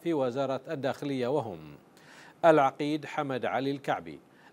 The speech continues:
العقيد حسين علي الجاسم، المقدم وليد مبارك زويد، المقدم دعيج عبد الله النهام، المقدم عبد الله أحمد العبسي،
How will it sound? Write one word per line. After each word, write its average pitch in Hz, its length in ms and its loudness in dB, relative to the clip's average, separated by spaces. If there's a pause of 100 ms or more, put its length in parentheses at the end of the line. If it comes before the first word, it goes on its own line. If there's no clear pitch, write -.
(120)
العقيد 147 500 2
حسين 135 320 -2
علي 123 180 0
الجاسم، 127 420 -4 (580)
المقدم 151 640 0
وليد 139 280 -2
مبارك 135 460 0
زويد، 110 460 -6 (400)
المقدم 139 540 -4
دعيج 131 320 0
عبد 123 180 -2
الله 131 140 0
النهام، 135 400 -6 (580)
المقدم 139 580 -2
عبد 131 200 -2
الله 139 240 0
أحمد 127 280 -4
العبسي، 131 460 -6